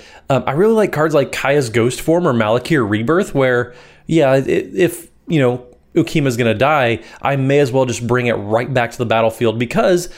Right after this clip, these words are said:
I would need it to die anyway for those, the, the death triggers or leaving the battlefield triggers to happen anyways. So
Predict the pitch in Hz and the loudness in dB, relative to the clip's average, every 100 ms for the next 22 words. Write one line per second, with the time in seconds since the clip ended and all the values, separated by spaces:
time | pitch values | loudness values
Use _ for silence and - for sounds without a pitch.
0 | - - 175 190 165 147 127 127 120 123 | -20 -4 -2 0 0 -2 -4 -2 0 0
1 | 127 110 107 131 113 107 104 - 127 110 | 0 0 0 0 0 0 -2 -8 -2 -2
2 | 110 113 107 123 - - 113 110 104 110 | 0 -4 0 -2 -2 -4 -2 -2 -2 -2
3 | 131 120 101 139 160 127 113 - 107 107 | 0 -2 0 0 0 -2 -2 -2 -4 -4
4 | 107 107 107 113 117 120 175 240 262 - | -4 -4 -4 -6 -4 -2 0 0 -4 -12
5 | - - - _ - 214 220 117 107 | -20 -20 -20 _ -4 0 2 2 0